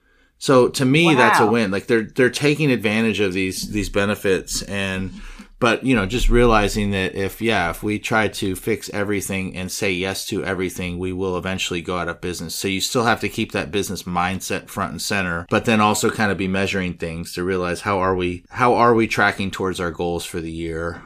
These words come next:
Speaker 1: Um, and, and that's both on the profit and the purpose side so that we can
Speaker 2: Yeah.
Speaker 1: make good decisions for the long-term success of our business.
Speaker 2: You know, I love that you said that about you didn't do it on purpose. And it really <laughs> is mostly about the awareness, just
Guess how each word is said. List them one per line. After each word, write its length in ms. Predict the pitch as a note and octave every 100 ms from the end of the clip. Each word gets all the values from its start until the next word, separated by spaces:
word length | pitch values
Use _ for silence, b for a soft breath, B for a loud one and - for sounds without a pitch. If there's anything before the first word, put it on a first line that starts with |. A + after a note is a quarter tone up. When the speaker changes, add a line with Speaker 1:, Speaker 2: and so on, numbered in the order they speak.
| B F#2+
Speaker 1:
Um, 400 | F2+ E2+ E2+ -
and, 200 | G#2+ G#2
and 120 | G#2+
that's 200 | A2 -
both 240 | G#2+ G#2+ G#2
on 100 | G2+
the 60 |
profit 420 | - G2 F2 G2
and 160 | E2 F2
the 60 | D#2+
purpose 340 | F2+ E2+ E2
side 320 | - D#2 D#2
so 160 | - F2+
that 100 | -
we 120 | F#2
can 80 | E3+
Speaker 2:
Yeah. 180 | D#3 -
Speaker 1:
make 80 | - _ _ _
good 240 | C3 A2+ G2+
decisions 560 | G#2 A2+ G2 G2+ F2+
for 180 | - G2
the 180 | F2+ F2+
long-term 520 | F2+ F2+ F2+ G2 F2
success 580 | - F2 - F#2 E2 -
of 160 | E2+
our 140 | D#2+ D#2
business. 540 | D#2 D2+ D2+ - - -
Speaker 2:
You 60 |
know, 100 | -
I 140 | - B3+
love 220 | B3 D#4+
that 180 | E4+ -
you 160 | A#3
said 380 | A3+ - B3+ A3
that 260 | G3+ D3+ E3+
about 480 | F#3+ F3 D#3+ - - _ _ _ _ -
you 120 | A3
didn't 240 | C4+ B3+
do 140 | - B3+
it 80 | A#3
on 160 | G3+
purpose. 640 | G3+ A#3+ A#3+ C#3+ - - -
And 140 | G#3 G#3
it 100 | G#3
really 500 | G3 B3 F4 E4+ G#3
<laughs> 80 | G3+
is 280 | A3 G#3+ G3
mostly 400 | G3+ D4 - F#3+
about 300 | F#3 F3+ F#3+
the 80 |
awareness, 960 | E3+ D#3 C#3 E3 C#4+ D#4 C3 D#2+ - -
just 240 | - D4+